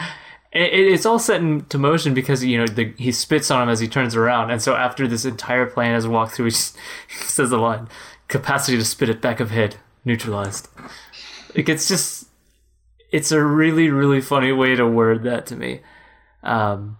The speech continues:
<laughs> and then I think one of, one of my favorite quotes in the whole movie is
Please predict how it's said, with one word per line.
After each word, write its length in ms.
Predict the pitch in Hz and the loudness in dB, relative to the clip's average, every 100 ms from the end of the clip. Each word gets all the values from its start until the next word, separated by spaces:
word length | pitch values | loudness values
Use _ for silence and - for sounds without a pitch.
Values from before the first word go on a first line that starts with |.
| _ _ | _ _
<laughs> 240 | _ _ | _ _
and 120 | - - | -10 -4
then 100 | 180 | -2
I 60 | 156 | -2
think 300 | - 165 156 | 0 -2 0
one 160 | 160 | 0
of, 100 | 151 | 0
one 180 | 143 151 | 2 2
of 80 | 151 | 2
my 140 | 139 | 2
favorite 440 | 127 143 131 127 123 | 2 2 2 2 2
quotes 280 | 131 123 131 | 2 0 0
in 60 | |
the 80 | 120 | 0
whole 160 | 127 120 | 2 2
movie 420 | 123 120 120 113 - - - - _ | 0 0 -2 -4 -16 -20 -20 -20 _
is 540 | - 135 127 120 - | 2 4 4 2 -4